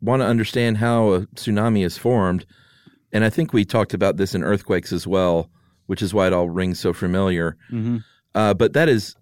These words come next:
Speaker 1: not always, but that is generally what kicks off, in, a, in, in the case of the most two recent devastating ones, uh,
Speaker 2: Mm-hmm.
Speaker 1: what kicks off a tsunami will be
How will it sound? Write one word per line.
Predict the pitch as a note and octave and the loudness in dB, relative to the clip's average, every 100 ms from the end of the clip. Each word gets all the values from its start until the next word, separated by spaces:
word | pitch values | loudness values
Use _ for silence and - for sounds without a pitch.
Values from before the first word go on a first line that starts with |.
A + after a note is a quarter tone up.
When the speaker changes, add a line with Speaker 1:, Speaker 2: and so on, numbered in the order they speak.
| _ _ _ _ _ _ _ _ _ _ _ _ _ _ | _ _ _ _ _ _ _ _ _ _ _ _ _ _
Speaker 1:
not | F3+ F3+ | 2 4
always, | D3+ A#2 F#2+ F#2 | 6 6 4 2
but | A#2+ | 0
that | G2 C#3+ | 2 4
is | A2+ G2 | 2 0
generally | F2 A2 C3 A#2+ A2 G2+ F#2+ F#2 - - | -2 0 4 4 4 4 2 0 -6 -8
what | G2 G2+ D#2 - - - | 0 2 0 -4 -16 -6
kicks | A#2 - G2+ | -4 -2 2
off, | F#2 F2 - | 2 2 -2
in, | - | -2
a, | F#2+ F2+ F2 | 0 0 -2
in, | F2+ F#2 F2+ - | 0 0 -2 -2
in | F#2 | -2
the | F2 | -2
case | E2 G#2+ G2 | 0 0 0
of | E2+ | -2
the | F2 | -2
most | F2 F#2+ E2+ - | 0 0 -2 -4
two | G2 F2 | -4 -2
recent | F2+ F2+ F#2+ E2 | -2 -4 -4 -2
devastating | F2+ F#2 - E2+ E2 E2 | 0 0 -2 -2 -2 -4
ones, | E2 E2 E2+ - - _ - | -4 -4 -6 -12 -20 _ -10
uh, | |
Speaker 2:
Mm-hmm. | E2 E2+ | -4 0
Speaker 1:
what | F3+ - | 0 0
kicks | - G#2+ - | 0 -4 0
off | G2 F2+ E2+ - _ _ _ _ _ | 0 2 -2 -8 _ _ _ _ _
a | - | -8
tsunami | - F#2 F2+ F2 E2 E2+ | -2 0 0 0 -2 -4
will | F2+ F2 | -4 -4
be | F2+ F2+ F2 | -2 -2 -2